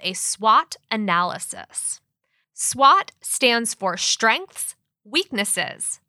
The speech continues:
opportunities, and threats. And then in order to complete the analysis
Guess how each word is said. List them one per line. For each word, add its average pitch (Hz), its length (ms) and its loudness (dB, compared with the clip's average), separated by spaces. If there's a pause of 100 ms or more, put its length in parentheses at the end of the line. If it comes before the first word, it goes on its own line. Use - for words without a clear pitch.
(140)
opportunities, 220 1080 0 (180)
and 196 340 -2 (240)
threats. - 560 -4 (680)
And 226 180 2
then 208 180 4
in 202 260 -2
order 415 360 4
to 320 260 -2
complete 269 600 -6
the 302 100 0
analysis 196 880 -2